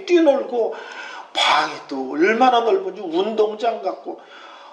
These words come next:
어, 삼 일 전에도 구할 수 없었다는데 엄청난 집이 구해져 있는 거예요. "이게 어떻게 구했습니까?" 그랬더니 성도님들이 웃으면서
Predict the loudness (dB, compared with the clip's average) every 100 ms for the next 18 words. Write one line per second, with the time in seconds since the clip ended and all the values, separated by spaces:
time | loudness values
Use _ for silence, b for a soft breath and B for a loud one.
0 | B B 4 4 2 -6 0 2 2 0
1 | -2 -8 -4 -2 -2 -2 -4 -4 -6 -6
2 | -10 -10 -8 2 2 2 -6 -12 -4 -2
3 | -2 -6 -8 -8 -10 -10 2 2 2 -4
4 | -8 -16 -20 -20 -20 -20 _ B B B
5 | B 2 2 2 0 -4 -4 0 4 4
6 | 2 -6 -6 -6 -2 -2 -2 -4 -8 -6
7 | -8 -8 -10 B B -18 -10 -2 0 0
8 | -2 -2 -2 -8 -10 -10 -4 -2 -4